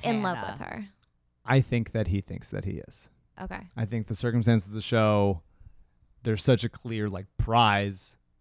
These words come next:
Speaker 3: a win at the end of it, and you're like, "I want it. I want that thing." I think with a little separation, he might not be, he might be,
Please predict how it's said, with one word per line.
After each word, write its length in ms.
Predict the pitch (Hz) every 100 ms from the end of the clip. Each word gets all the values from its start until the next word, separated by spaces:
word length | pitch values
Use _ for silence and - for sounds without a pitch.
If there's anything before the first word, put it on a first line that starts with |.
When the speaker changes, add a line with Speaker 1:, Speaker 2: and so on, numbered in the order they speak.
| _ _ - -
Speaker 3:
a 100 | 104
win 580 | 101 101 110 127 120 117
at 140 | 107
the 140 | 117 107
end 160 | 107
of 80 | 98
it, 60 | 104
and 100 | 110
you're 100 | 98
like, 140 | 98
"I 80 | 101
want 260 | 101 104
it. 140 | 101 - _ -
I 80 | 110
want 260 | 101 104 -
that 260 | 92 -
thing." 460 | - 117 95 92 98 - -
I 100 | 110
think 240 | - 110 110
with 140 | 107
a 60 | 107
little 240 | 107 101
separation, 640 | - 101 98 98 101 104
he 120 | 98 107
might 220 | 101 104
not 220 | 135 -
be, 140 | 180
he 100 | 135
might 240 | 113 135 -
be, 260 | 175 175